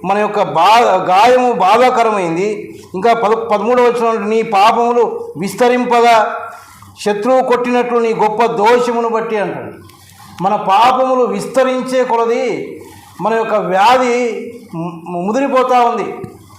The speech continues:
అందుకే వ్యాధి, ఘోరమైనటువంటి వ్యాధిని మనం కలిగి ఉన్నాం. కాబట్టి ఆయన ఏమంటా ఉన్నాడంటే, "నేను నీకు ఆరోగ్యము కలుగజేసేదను,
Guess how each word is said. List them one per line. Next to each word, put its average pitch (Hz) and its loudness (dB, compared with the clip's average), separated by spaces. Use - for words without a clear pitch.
అందుకే 226 0
వ్యాధి, 226 2
ఘోరమైనటువంటి 247 2
వ్యాధిని 226 2
మనం 240 -2
కలిగి 226 -4
ఉన్నాం. 214 -6
కాబట్టి 240 2
ఆయన 220 4
ఏమంటా 254 2
ఉన్నాడంటే, 220 0
"నేను 240 2
నీకు 269 0
ఆరోగ్యము 247 4
కలుగజేసేదను, 214 0